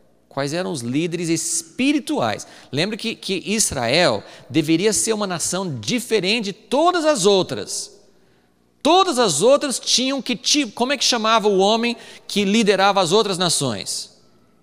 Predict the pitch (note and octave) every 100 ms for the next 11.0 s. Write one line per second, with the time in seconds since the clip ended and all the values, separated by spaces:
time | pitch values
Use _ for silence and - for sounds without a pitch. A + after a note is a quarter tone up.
0 | _ _ _ _ _ _ _ _ _ _
1 | _ - F3 D#3+ G2+ - - - _ -
2 | B2+ E3 - - F#4 G4+ D#4+ G3+ E3+ G3+
3 | F#3+ D#3 D3+ - G#3+ C#4+ D#4 - - _
4 | _ - G3 A#3 C#4 E4+ - - - G#3+
5 | F3+ A2+ - - - E3 A#3 F3+ - -
6 | _ _ _ - D4 D#4+ - F#3 D3 F3
7 | C4 A#3 A3 B3 - A#3 G#3+ F3+ - A3
8 | A#3+ A3 G#3 B3 C4 C4 - - F#3+ A#2
9 | F2+ - - - _ _ _ _ _ _
10 | _ _ _ B2 C3+ F#3+ B2+ F2 - -